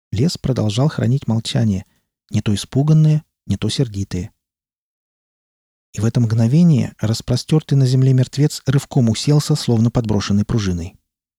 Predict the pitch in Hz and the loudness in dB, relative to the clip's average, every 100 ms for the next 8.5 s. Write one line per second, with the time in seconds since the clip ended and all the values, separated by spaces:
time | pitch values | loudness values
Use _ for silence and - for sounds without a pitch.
0 | _ 98 95 117 - 131 - 113 104 110 | _ -6 -4 -4 -2 -2 0 0 0 -4
1 | - 127 123 123 - 139 - - 123 120 | -2 0 2 2 0 -4 -4 -4 -2 -2
2 | 135 131 127 127 127 131 - - - - | 0 0 2 0 0 -2 -2 -2 -4 0
3 | 143 135 120 - 139 131 - 120 - 127 | 0 2 0 0 0 0 -2 -4 0 2
4 | 131 107 101 101 - - 113 - 165 - | 2 2 0 -2 -10 -10 -4 0 -2 -4
5 | - 135 120 101 95 95 113 139 - 143 | -2 -2 0 -4 -4 -2 2 2 2 2
6 | 143 110 - _ _ _ 98 95 92 113 | 2 0 -4 _ _ _ -2 -2 0 -4
7 | - 123 - 156 - - _ 113 98 98 | -4 -8 -4 -4 -4 -12 _ -4 -4 -4
8 | 101 - 107 - - | -4 -4 -4 -6 -12